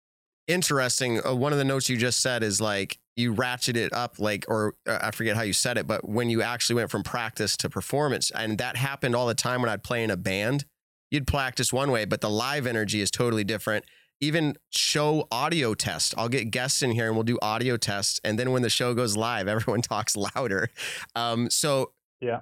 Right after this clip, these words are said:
Speaker 1: you definitely experienced that is what I'm hearing. Um, so what's your next event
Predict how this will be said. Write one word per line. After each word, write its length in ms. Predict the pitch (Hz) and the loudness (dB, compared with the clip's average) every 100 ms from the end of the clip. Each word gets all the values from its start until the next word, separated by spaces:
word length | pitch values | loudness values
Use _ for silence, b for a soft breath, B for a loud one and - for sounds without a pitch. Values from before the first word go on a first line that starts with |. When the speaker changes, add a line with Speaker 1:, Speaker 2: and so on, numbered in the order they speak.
| - | -4
Speaker 1:
you 140 | 147 151 | 0 2
definitely 380 | 160 147 151 | 2 2 2
experienced 500 | 131 - 127 120 113 - | 2 0 0 0 0 0
that 160 | 107 | 0
is 80 | 104 | 2
what 100 | 113 | 2
I'm 100 | 101 | 2
hearing. 420 | 98 113 107 107 - | 0 2 2 0 -2
Um, 320 | 135 135 131 | 0 2 2
so 160 | - 156 | 2 2
what's 220 | 147 - | 2 2
your 100 | 196 | 2
next 260 | 170 165 170 | 2 0 0
event 360 | 135 156 - | 0 0 -4